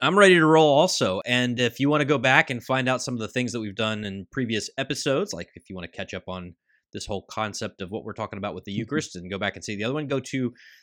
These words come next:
Speaker 1: uh, C H network dot org. You can find not only that episode, but also lots of resources for people with questions about the Catholic faith,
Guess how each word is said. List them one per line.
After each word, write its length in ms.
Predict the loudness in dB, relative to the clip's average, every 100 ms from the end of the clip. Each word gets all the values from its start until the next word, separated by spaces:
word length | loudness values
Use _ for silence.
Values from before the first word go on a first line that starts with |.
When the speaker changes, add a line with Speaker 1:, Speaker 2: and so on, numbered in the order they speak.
| _
Speaker 1:
uh, 80 | -6
C 220 | -2 0
H 100 | 0
network 320 | -4 -6 -4 -2
dot 180 | -4 -2
org. 340 | 0 0 0
You 80 | -6
can 120 | -8
find 360 | -2 -2 -2 -4
not 160 | -4
only 320 | -4 -4 -6 -4
that 220 | -4 -4
episode, 540 | -8 -8 -6 -6 -6
but 100 | -8 -8
also 440 | -8 -8 -8 -8
lots 260 | -8 -10 -10
of 100 | -6
resources 600 | -4 -2 -2 -2 -6 -8
for 120 | -10
people 340 | -8 -8 -8 -8
with 160 | -8
questions 380 | -10 -10 -10 -12
about 160 | -14 -12
the 60 |
Catholic 280 | -10 -8 -8 -6
faith, 240 | -4